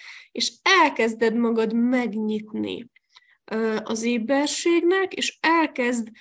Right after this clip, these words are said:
így információ érkezni hozzád. És ezek alapján, az információk alapján, ez alapján, az éberség alapján tudsz-e választani, hajlandó vagy-e választani, és mész tovább.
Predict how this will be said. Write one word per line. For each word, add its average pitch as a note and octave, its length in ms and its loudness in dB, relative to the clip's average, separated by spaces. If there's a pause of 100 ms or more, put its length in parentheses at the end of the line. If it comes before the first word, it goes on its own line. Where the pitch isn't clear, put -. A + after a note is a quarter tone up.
(200)
így B3 260 -2 (120)
információ A3+ 1120 2
érkezni A#3+ 500 -2
hozzád. A#3 800 -4 (540)
És - 320 -4
ezek G4 300 0
alapján, B3 600 0
az G#3+ 280 -2
információk A#3 960 -2
alapján, A3 500 -4
ez C4 140 -2
alapján, A3 420 -4
az G#3 200 -4
éberség C4 600 -2
alapján A#3 680 -2 (280)
tudsz-e B3+ 680 0 (160)
választani, A#3+ 920 0
hajlandó C4 640 0
vagy-e D#4+ 300 -2
választani, D#4 760 -2 (320)
és C#4 220 -6
mész C#4 540 -2
tovább. G#3+ 460 -4